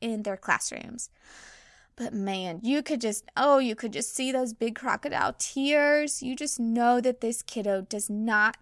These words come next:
think, does not know, or that this kiddo knows that he is not okay. And how could he, right? This is a very big and new scary situation for him.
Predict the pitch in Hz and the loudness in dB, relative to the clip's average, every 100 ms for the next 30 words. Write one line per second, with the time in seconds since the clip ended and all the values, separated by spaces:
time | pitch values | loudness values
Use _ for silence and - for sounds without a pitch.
0 | _ 240 165 247 330 - _ - 240 254 | _ -4 -2 -4 -6 -16 _ -4 0 2
1 | 262 - 226 269 220 165 220 311 - _ | 0 0 0 4 4 2 -2 -4 -10 _
2 | _ _ _ _ _ _ - 254 247 - | _ _ _ _ _ _ 6 8 8 4
3 | - 202 220 302 - 294 247 214 226 262 | 0 -4 0 0 0 -2 -2 0 4 6
4 | 214 165 139 - - 196 - 247 220 190 | 6 4 -4 -8 -2 -2 -2 -2 -2 -2
5 | 190 190 165 - 165 - - - 233 226 | -6 -4 -6 -6 -8 -8 -14 -10 -10 -12
6 | _ 311 339 403 - 320 - 185 - 233 | _ -6 -2 -2 0 0 0 -6 -8 -14
7 | - _ _ _ _ _ _ - 240 370 | -16 _ _ _ _ _ _ -8 -6 -4
8 | 508 - - _ _ 233 320 403 392 381 | -8 -10 -16 _ _ -2 -2 0 -2 0
9 | 330 339 302 240 277 311 294 285 247 254 | 2 0 0 2 0 0 -2 0 2 0
10 | - - 233 240 240 240 226 180 175 185 | -2 -4 -2 -2 -4 -6 -4 -6 -6 -10
11 | - 185 196 - 247 240 | -12 -10 -10 -10 -10 -12